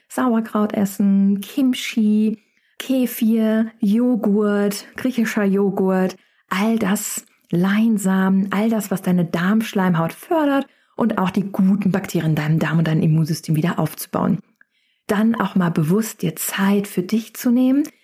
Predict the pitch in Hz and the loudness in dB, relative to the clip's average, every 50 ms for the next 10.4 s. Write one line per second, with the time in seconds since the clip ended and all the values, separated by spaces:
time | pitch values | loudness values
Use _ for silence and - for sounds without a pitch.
0 | _ - - 208 196 - 233 247 240 - - - 226 202 214 190 202 196 220 226 | _ -4 -4 -2 0 2 0 0 0 -4 -2 0 0 2 2 2 0 0 0 0
1 | 220 - - 233 - - 240 - - - 214 202 202 - 220 202 202 - 202 196 | -2 -4 -6 -6 -4 -4 -8 -6 -2 -2 -2 -2 0 0 -2 -2 0 0 -2 -2
2 | - - 190 190 196 208 226 233 226 214 202 196 - - 196 190 190 190 190 - | 0 0 0 0 2 2 2 2 2 2 2 2 2 2 2 2 4 2 0 0
3 | - 185 180 185 196 202 196 185 185 185 185 190 - - 185 175 - - - 208 | 0 2 2 4 2 2 0 0 0 0 0 0 0 -2 -4 -2 -2 -4 -4 -4
4 | - - - - - 208 214 208 214 226 233 240 294 359 - - _ _ _ _ | -4 -6 -6 -4 -4 -2 0 0 0 2 0 0 0 -2 -4 -8 _ _ _ _
5 | _ - - 220 226 - - 233 226 226 220 202 - - 202 196 - - - - | _ -4 -2 0 0 0 0 2 2 2 0 -2 -2 -2 -2 -2 -4 -8 -6 -2
6 | 220 220 226 233 240 233 - - 196 - - 170 160 160 170 - 247 254 254 254 | 0 2 2 2 0 0 -2 -2 -2 -2 0 0 0 0 0 0 2 2 2 0
7 | 254 - - - 180 180 180 190 - 180 175 180 175 - - 165 - - 208 190 | -2 -4 -6 -6 -4 -2 -2 -2 -2 -4 -4 -4 -4 -6 -6 -8 -6 -2 -2 -2
8 | 170 - - 180 175 175 180 180 - - 175 180 254 190 - - 190 190 175 - | -2 -2 -2 -2 0 2 2 0 2 2 0 2 2 0 -2 -2 -2 -2 -2 -2
9 | - 202 185 - - 233 226 214 208 202 202 - 208 196 190 180 202 190 202 196 | -4 -6 -8 -4 -2 0 0 2 0 0 0 0 0 0 0 0 0 0 0 0
10 | 185 180 180 185 180 - - | 0 0 0 0 -2 -4 -8